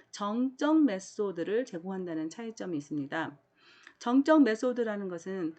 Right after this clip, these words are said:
스태틱하고 쓰는 메소드를 말을 하는데요. 이 정적 메소드를 제공하는 클래스들은 대부분 정적 클래스입니다.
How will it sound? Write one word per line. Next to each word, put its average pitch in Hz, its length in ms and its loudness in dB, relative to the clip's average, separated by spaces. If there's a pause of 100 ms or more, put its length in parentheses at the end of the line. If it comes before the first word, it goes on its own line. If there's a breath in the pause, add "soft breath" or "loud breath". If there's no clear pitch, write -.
(120 soft breath)
스태틱하고 285 1000 -2
쓰는 254 260 -6
메소드를 175 520 -6
말을 165 280 -6
하는데요. 202 580 -6 (400 loud breath)
이 220 140 -4
정적 262 580 2
메소드를 208 560 -2
제공하는 180 640 -4
클래스들은 247 720 -6
대부분 190 520 -10 (180)
정적 202 380 -10
클래스입니다. 156 800 -6